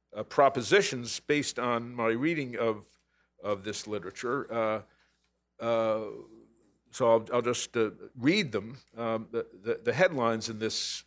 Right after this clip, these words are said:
uh, in this distillation of, uh, principles. Ordinary citizens have little or no rational incentive to participate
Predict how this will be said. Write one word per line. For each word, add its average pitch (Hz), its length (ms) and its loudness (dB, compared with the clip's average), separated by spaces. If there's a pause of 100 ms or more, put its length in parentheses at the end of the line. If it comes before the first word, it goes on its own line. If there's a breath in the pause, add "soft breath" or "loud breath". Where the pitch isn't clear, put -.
uh, 92 140 -2
in 101 160 -12
this 110 180 -6
distillation 117 640 -4
of, 98 200 -14
uh, 95 120 -6
principles. 90 500 -16 (300 soft breath)
Ordinary 196 400 8
citizens 170 420 4
have 135 200 4
little 175 200 6
or 151 140 8
no 143 160 4
rational 139 420 4
incentive 127 440 -2
to 120 80 -6
participate 120 680 -2